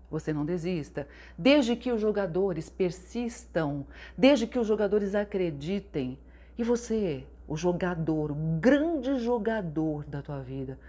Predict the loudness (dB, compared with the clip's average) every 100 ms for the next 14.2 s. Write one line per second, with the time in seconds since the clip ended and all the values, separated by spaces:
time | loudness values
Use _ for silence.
0 | -20 -20 -18 -4 -2 0 0 0 -2 0
1 | -2 -2 -4 -2 -2 -2 -4 -2 -4 -6
2 | -2 0 0 -4 -18 -20 4 6 6 4
3 | -2 0 0 -2 -6 -4 -4 -2 -2 2
4 | 0 2 2 0 -4 -16 -20 -20 -20 -20
5 | -12 2 2 2 4 2 2 0 0 0
6 | 0 -2 -2 -2 0 0 -2 0 4 4
7 | 2 -4 -4 -2 -2 -4 -4 -6 -2 -2
8 | -4 -6 -6 -4 -4 -4 -2 -4 -6 -6
9 | -2 -2 0 -2 -8 -14 -20 -20 -20 -6
10 | -4 -2 0 2 0 -2 0 2 2 2
11 | -2 0 -2 0 0 2 2 2 0 -2
12 | -6 -2 2 2 2 2 2 2 2 2
13 | 0 0 0 0 2 6 6 4 -2 2
14 | 2 2